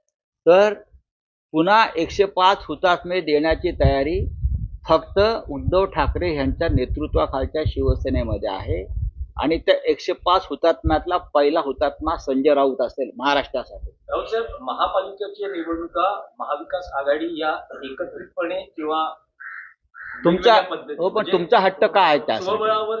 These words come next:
Speaker 2: शिवसेना
Speaker 1: आतापर्यंत,
Speaker 2: लढण्याची तयारी आहे.
Speaker 1: आतापर्यंत स्थानिक स्वराज्य संस्था या कधीही युती किंवा आघाडीमध्ये लढल्या गेल्या नाही, कधीच नाही.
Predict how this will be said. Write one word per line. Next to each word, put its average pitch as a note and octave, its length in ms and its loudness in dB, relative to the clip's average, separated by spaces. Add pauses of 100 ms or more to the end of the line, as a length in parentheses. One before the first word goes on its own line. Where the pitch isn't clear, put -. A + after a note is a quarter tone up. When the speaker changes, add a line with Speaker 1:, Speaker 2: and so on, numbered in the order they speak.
(120)
Speaker 2:
शिवसेना F#3+ 440 -4
Speaker 1:
आतापर्यंत, G3 540 4
Speaker 2:
लढण्याची A3 240 2
तयारी D#3 180 0
आहे. D#3 200 -2
Speaker 1:
आतापर्यंत E3 640 4
स्थानिक F#3 540 0
स्वराज्य D#3+ 420 2
संस्था A#2 420 -6
या D#3 120 2
कधीही D3 720 0
युती E3+ 240 0
किंवा C#3+ 320 0
आघाडीमध्ये B2 500 -2
लढल्या A2 260 -2
गेल्या G2 340 -10
नाही, - 160 -20 (1080)
कधीच F#3 340 8
नाही. - 160 -20